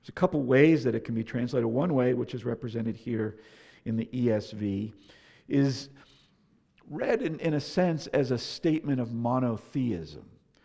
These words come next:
"The Lord our God, the Lord is one," or maybe in a most literal sense, "Hear, O Israel, Yahweh our God is one God."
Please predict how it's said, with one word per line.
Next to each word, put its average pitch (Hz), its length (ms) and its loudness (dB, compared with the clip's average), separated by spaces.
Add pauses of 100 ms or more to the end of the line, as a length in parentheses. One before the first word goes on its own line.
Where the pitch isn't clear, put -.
(180)
"The 117 100 -2
Lord 135 260 6
our 123 140 6
God, 110 260 2
the 104 80 -2
Lord 104 300 0
is 95 140 -4
one," 95 340 -2
or 107 320 -2 (400)
maybe 117 240 2
in 110 100 0
a 107 40 -2
most 107 280 -2
literal 113 380 2
sense, 104 300 -6
"Hear, 135 360 2
O 110 140 0
Israel, 110 400 0
Yahweh 127 720 2
our 110 260 -2
God 110 560 0 (260)
is 120 220 0
one 127 560 2
God." 113 520 -2